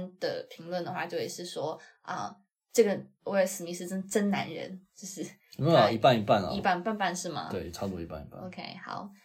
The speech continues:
Speaker 1: 那这是在美国的话，大家可能会更舆量-，舆论呢会更偏向于会说是，啊，
Speaker 2: 威尔史密斯大错特错。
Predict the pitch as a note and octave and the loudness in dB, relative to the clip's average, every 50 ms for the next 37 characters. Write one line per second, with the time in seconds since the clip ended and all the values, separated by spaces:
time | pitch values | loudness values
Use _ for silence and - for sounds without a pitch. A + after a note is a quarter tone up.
0 | _ C#4 C#4 C#4 B3+ G#3+ G#3+ B3+ B3 A#3+ A#3+ A3 - - A3+ A3 G3+ E3+ - - | _ 2 6 6 6 8 8 6 6 6 4 0 2 4 4 4 4 2 0 -2
1 | - D#3 D3+ D3 D#3+ F#3 G3 F#3 F#3 F#3+ F#3+ F3+ F3 E3+ F3 - - D#3+ C#3+ E3 | -4 -2 0 0 0 0 2 2 4 6 6 6 6 4 2 -2 -6 -8 -6 -4
2 | F#3 F#3 F3+ F#3 - G3+ E3+ - - E3+ F3 F3+ F#3+ F#3 F#3 - - - - F3+ | -2 -2 0 0 0 -2 -2 -4 -4 -4 -2 -2 -2 -2 -4 -8 -12 -10 -6 -2
3 | F3 G3 G#3 B3 A#3+ G#3+ G3+ G3+ F#3 F#3 G3 G#3+ F#3 F3+ F3 G3 F3 F3 - - | 0 10 12 12 12 12 8 2 0 2 2 2 2 2 2 0 0 0 -4 -8
4 | - E3 F#3 F#3 - F3 C#3+ - - - - - - - - D#3+ - - - - | -8 -8 -6 -4 -4 -4 -4 -6 -10 -14 -14 -16 -16 -10 -8 -6 -6 -6 -8 -8
5 | - - - - - - F#2 - - - - - - - - - - - F#2+ F2 | -10 -8 -8 -8 -8 -8 -10 -12 -14 -18 -20 -20 -20 -20 -20 -8 -4 -4 -2 -2
6 | D2 C#2+ - - C#2 C2+ - _ _ - A#2+ A#2 A#2 G#2 G2 F2+ D#2+ F#2 F#2 F2+ | -4 -6 -8 -10 -14 -14 -16 _ _ 0 2 2 2 2 -2 -4 -6 -6 -8 -8
7 | - - _ - F#2+ E2+ E2 - - F#2 D#2 C#2+ - D#2+ C2 C2+ - - - B1 | -10 -8 _ -2 -2 0 -2 -4 -6 -8 -8 -8 -8 -10 -10 -12 -12 -12 -12 -12
8 | - - - | -12 -14 -18